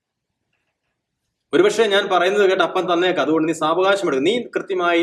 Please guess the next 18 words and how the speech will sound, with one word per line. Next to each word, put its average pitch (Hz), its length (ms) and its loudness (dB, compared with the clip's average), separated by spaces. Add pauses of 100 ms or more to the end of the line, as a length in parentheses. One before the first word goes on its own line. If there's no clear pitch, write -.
(160)
നേരിട്ട് 170 280 -6
പോയി 151 160 -4
പറയണം." 120 280 -12 (1500)
നമ്മൾ 139 140 -2 (100)
കണ്ടിട്ടുണ്ട്, 165 360 -4 (840)
അമ്മ 135 160 -6 (920)
അതിൻ്റെ 147 220 0 (100)
സമയം 143 340 -2
നോക്കി 160 240 -6 (720)
അപ്പനോട് 147 440 0
പറഞ്ഞിട്ട് 135 380 -6 (1300)
എത്ര 202 180 -2 (120)
കീറാമുട്ടി 208 520 0 (100)
എന്ന് 202 160 0
പറയുന്ന 185 320 0
കാര്യങ്ങൾ 160 300 0 (100)
പോലും, 127 220 -4 (2250)
എത്ര 208 240 0